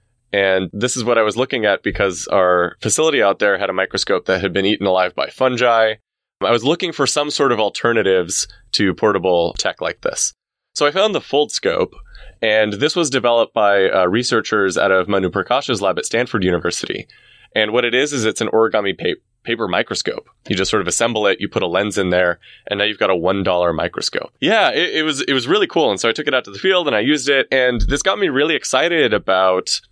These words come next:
you know, what else can become cheaper and more portable in the realm of science? And then how could this impact fieldwork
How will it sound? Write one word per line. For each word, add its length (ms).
you 100
know, 120
what 340
else 360
can 220
become 360
cheaper 440
and 140
more 160
portable 460
in 140
the 80
realm 260
of 80
science? 520
And 120
then 120
how 160
could 240
this 160
impact 720
fieldwork 680